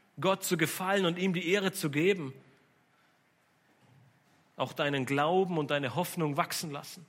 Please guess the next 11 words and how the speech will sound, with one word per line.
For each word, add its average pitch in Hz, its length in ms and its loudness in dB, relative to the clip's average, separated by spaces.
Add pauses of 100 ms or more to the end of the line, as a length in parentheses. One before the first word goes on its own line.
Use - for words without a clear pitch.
Es 143 180 -4
wird 185 180 8
noch, 190 260 4 (260)
noch 175 220 4
mehr 180 560 6 (220)
Freude 185 560 6
sein 180 280 4
in 170 80 4
deinem 151 300 2
Leben, 160 480 2 (280)
ihm 185 400 2